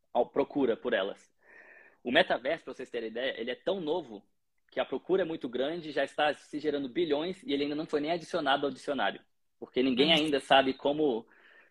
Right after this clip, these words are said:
Speaker 1: como descrever isso. Aí uma das lançadoras do metaverso, assim, que trabalham muito lá, falou que o metaverso é uma combinação do mundo,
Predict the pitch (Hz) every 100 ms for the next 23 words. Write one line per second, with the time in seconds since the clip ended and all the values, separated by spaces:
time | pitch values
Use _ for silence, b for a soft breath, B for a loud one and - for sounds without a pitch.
0 | b - 156 160 175 - 180 131 120 139
1 | 113 - _ - 117 104 - - B B
2 | B B 117 131 175 170 160 127 147 -
3 | 139 123 120 110 110 110 110 113 101 139
4 | 143 110 113 110 - 107 117 117 110 113
5 | 117 135 143 143 147 127 151 - 143 139
6 | 151 160 151 151 151 151 147 - 127 120
7 | 117 120 143 175 175